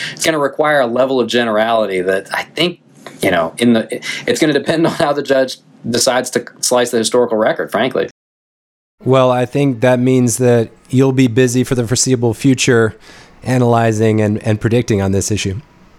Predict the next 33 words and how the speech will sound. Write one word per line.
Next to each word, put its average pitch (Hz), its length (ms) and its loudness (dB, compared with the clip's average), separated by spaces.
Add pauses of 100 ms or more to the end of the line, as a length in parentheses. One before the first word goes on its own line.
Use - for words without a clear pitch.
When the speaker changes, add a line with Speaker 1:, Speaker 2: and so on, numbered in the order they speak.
(320)
Speaker 1:
You're 139 220 -2
probably 147 460 0
right. 113 360 0
Um, 110 420 0
and, 107 260 2
uh, 107 180 2
hopefully 131 300 -2
my 123 160 -2
headaches 143 340 -2
will 143 120 4
resolve 139 400 2
and 131 60 -4
I'll 120 80 0
have 127 120 0
a 120 40 -4
clear 123 240 0
answer 120 300 0
on 107 120 -2
some 117 140 -2
of 113 60 -2
these 110 160 0
questions, 107 480 -2
but 101 140 0
I 101 60 0
think 107 180 -2
it's 101 80 -6
gonna 107 180 0
take 98 260 -2 (460)
years 120 260 2
and 113 100 2
years 107 180 0
and 87 100 -4
years. 78 380 -4